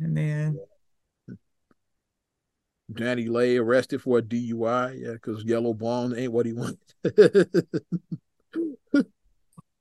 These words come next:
Speaker 2: A sad story you hear, D C Young Fly's, um, his, um, lady,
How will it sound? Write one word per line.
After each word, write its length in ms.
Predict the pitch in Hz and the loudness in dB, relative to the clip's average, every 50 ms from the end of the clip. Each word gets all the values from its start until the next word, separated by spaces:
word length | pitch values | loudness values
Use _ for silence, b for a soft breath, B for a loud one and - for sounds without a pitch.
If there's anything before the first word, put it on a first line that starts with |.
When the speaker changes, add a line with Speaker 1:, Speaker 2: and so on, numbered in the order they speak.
| _ - | _ -4
Speaker 2:
A 80 | 117 117 | -4 -2
sad 360 | - - 156 175 175 165 160 | 4 6 8 8 10 8 6
story 380 | - - 175 160 151 147 143 | 4 6 8 8 8 8 6
you 80 | 139 135 | 4 4
hear, 220 | 147 151 147 131 127 | 6 8 8 6 6
D 180 | 120 117 135 131 | 4 -2 -4 -6
C 120 | - - 135 | -6 -4 -2
Young 280 | 123 127 131 127 113 | -2 0 0 -2 -4
Fly's, 500 | - - 120 113 113 110 107 113 110 113 | -2 2 4 4 6 4 4 2 0 0
um, 380 | 113 113 110 110 104 104 104 104 - | 2 2 2 2 2 0 -2 -2 0
his, 220 | 131 123 107 110 107 90 92 | 0 0 0 -2 -8 -10 -6
um, 340 | 104 104 101 101 98 98 101 | -6 -4 -4 -4 -4 -4 -4
lady, 340 | 110 107 98 98 101 104 | -4 -4 -4 -4 -6 -8